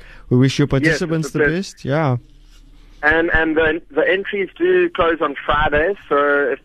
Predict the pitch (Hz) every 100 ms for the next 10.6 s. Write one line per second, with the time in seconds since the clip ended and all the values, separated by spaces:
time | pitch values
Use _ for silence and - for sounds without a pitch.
0 | 135 127 175 170 147 135 - 147 - 135
1 | - 165 175 135 135 147 147 - 151 143
2 | 143 135 135 139 - 127 - 139 135 -
3 | 143 139 135 127 156 120 104 123 120 123
4 | 120 - 80 - 113 113 117 113 117 -
5 | 123 117 120 120 98 - 113 110 107 110
6 | 101 - - - - 156 147 135 147 143
7 | 147 147 - 165 165 160 135 147 147 -
8 | 147 135 113 - _ _ _ _ _ -
9 | 131 135 147 147 143 113 - 120 127 -
10 | _ - 107 - 117 76